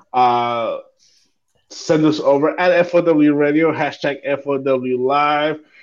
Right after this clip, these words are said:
Um, if it's something that's even on YouTube, even better, because it's easy for us to find.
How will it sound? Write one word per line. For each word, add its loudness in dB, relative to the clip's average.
Um, 0
if 2
it's 2
something 2
that's -2
even 0
on 4
YouTube, -2
even 0
better, 2
because -8
it's -18
easy 0
for 0
us -4
to -6
find. -8